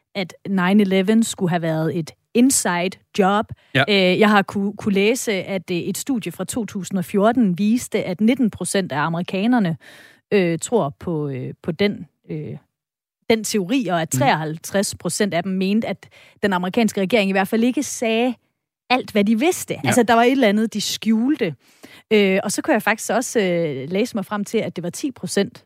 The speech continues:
Speaker 1: af danskerne, der, øh, der også troede på, at der havde været et eller andet indover. Og så har jeg også, øh,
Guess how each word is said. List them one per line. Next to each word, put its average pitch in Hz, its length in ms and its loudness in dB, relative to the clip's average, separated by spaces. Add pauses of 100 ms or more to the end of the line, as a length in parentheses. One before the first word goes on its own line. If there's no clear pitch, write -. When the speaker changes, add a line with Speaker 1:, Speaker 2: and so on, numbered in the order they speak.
(220)
Speaker 1:
af 175 100 -4
danskerne, 220 480 -2 (480)
der, 175 200 4
øh, 165 360 0
der 175 60 4
også 202 260 0
troede 220 260 0
på, 196 180 -4
at 120 200 -10
der 175 60 -8
havde 165 240 -6
været 165 260 -6
et 185 60 -8
eller 180 120 -6
andet 180 160 -4
indover. 196 340 0
Og - 160 -4
så 262 120 2
har 247 100 2
jeg 233 120 4
også, 214 320 2
øh, 170 140 0